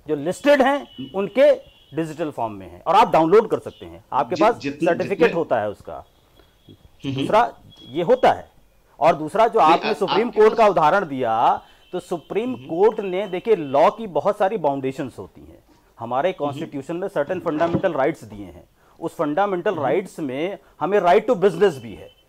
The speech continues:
Speaker 1: कि हम क्या व्यापार करेंगे। तो अगर कोई मुझे
Speaker 2: बिल्कुल।
Speaker 1: व्यापार करने से रोक रहा है, तो यहाँ पर सुप्रीम कोर्ट intervene कर सकता है कि भाई, इनको व्यापार करने से, इनको invest करने से ना रोका जाए। लेकिन सुप्रीम कोर्ट ने उस पैसे की guarantee, return की guarantee या safety की guarantee नहीं ली थी।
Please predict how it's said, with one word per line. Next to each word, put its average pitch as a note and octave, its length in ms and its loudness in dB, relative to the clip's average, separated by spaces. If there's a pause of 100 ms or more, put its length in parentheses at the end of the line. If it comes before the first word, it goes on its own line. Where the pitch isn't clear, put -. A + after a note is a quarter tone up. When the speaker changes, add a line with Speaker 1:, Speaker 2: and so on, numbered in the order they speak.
(140)
Speaker 1:
कि A3+ 60 0
हम B3 100 0
क्या A#3+ 200 4
व्यापार F3 460 4
करेंगे। F#2+ 540 -6 (260)
तो - 60 -2
अगर F3 260 4
कोई A#3+ 180 4
मुझे A#3+ 240 0
Speaker 2:
बिल्कुल। A3+ 120 2
Speaker 1:
व्यापार E3+ 380 6
करने A3+ 320 4
से A#3 140 4
रोक F#3+ 240 0
रहा G#3 120 6
है, A3+ 100 8
तो A#3 100 -4
यहाँ F3+ 280 0
पर A3+ 100 2
सुप्रीम G3 360 -6
कोर्ट A3+ 180 -2
intervene A3 420 0
कर C4 140 4
सकता A#3 260 2
है A3 100 6
कि G#3 80 -2
भाई, G#3 140 2
इनको G3+ 400 4 (200)
व्यापार F#3+ 380 4
करने F3 340 2
से, A#3+ 120 -4
इनको A#3 180 -2
invest G#3+ 360 0
करने A#3 180 -2
से C4+ 100 0
ना C4+ 180 2
रोका D#3+ 260 4
जाए। G2 240 -8 (260)
लेकिन G3+ 180 -6
सुप्रीम E3+ 440 -6
कोर्ट B2 360 -10
ने D3 440 -8 (200)
उस G#3 260 -2
पैसे D3+ 420 0
की B3 200 -10
guarantee, D#3 580 0
return G#3 340 4
की B3+ 120 -2
guarantee A3+ 400 4
या B3+ 60 6
safety F#3 360 -4
की B3 100 -8
guarantee B3+ 380 4
नहीं D4 200 2
ली A3 140 -4
थी। G#2+ 280 -16